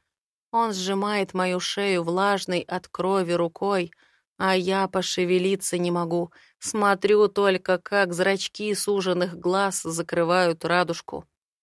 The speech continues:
"Абрамов меня бросил, отец меня бросил, и ты бросишь.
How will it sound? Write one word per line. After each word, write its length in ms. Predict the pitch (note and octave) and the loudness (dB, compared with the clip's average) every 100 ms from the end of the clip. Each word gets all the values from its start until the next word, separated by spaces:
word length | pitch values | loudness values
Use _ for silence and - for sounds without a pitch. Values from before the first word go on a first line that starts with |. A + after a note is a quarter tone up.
| _ _ _ | _ _ _
"Абрамов 680 | G3+ F#3 F3 F#3 G3+ F#3+ - | 4 6 6 6 6 4 2
меня 260 | F#3 F3 E3+ | 2 4 6
бросил, 540 | F3+ F3 - E3 E3 _ _ | 6 4 4 -2 -4 _ _
отец 600 | G3 F3+ F3 F#3+ F#3 F3+ | 2 2 2 6 6 6
меня 280 | F#3 F3 E3+ | 4 4 4
бросил, 500 | F3 F3+ F3 F3 D#3+ _ _ | 6 6 6 2 -2 _ _
и 180 | F#3+ F#3 | 6 6
ты 260 | E3 F#3+ F#3 | 8 8 8
бросишь. 640 | F3 F3+ F3+ - D3+ - | 8 8 8 4 -6 -8